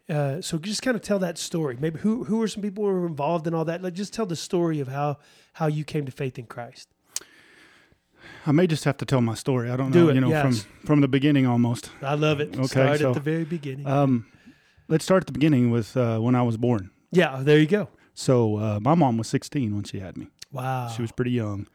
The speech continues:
Speaker 1: Yeah.
Speaker 2: Um, she didn't know what she's doing. We say we grew up together. We
Speaker 1: Right.
Speaker 2: basically did, 'cause she was a, she was a lot of fun growing up. We, I have her sense of humor. We have a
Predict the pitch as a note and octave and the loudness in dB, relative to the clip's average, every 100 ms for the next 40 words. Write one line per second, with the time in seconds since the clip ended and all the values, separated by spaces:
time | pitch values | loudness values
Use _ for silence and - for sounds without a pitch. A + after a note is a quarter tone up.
0 | - C3 C3 A#2+ A#2 A2+ A2 G2+ - _ | -6 -2 -2 -4 -4 -2 -2 -4 -10 _
1 | - - A#2+ A#2 A#2 A2+ A#2 B2 B2 A2 | -10 -2 0 0 -2 0 -2 -4 -8 -2
2 | A#2+ A2+ C3 B2+ C3 A#2+ A2 A2+ A2+ - | 0 2 2 2 2 2 2 2 2 0
3 | G#2+ G#2 G2+ G#2 A#2 C3+ B2+ B2 A#2+ A2 | -4 -4 -6 -4 -4 0 0 0 -2 -4
4 | G#2 G#2+ G#2 - G#2 A#2+ A2 G#2 - _ | -4 -4 -6 -8 -4 -2 -2 -6 -12 _
5 | - _ - D3+ C3 B2 B2 C3 - C3 | -20 _ 0 2 4 2 4 2 2 2
6 | B2+ A#2+ B2 A#2+ A#2+ A#2+ B2 B2 A#2+ A#2 | 4 4 4 4 2 2 2 4 2 0
7 | G#2 A#2 A#2 G#2+ A#2 A#2 A2 B2 A#2 A2+ | 0 0 0 -2 -4 -2 0 2 2 2
8 | A2+ A2+ G#2+ | 0 -2 -4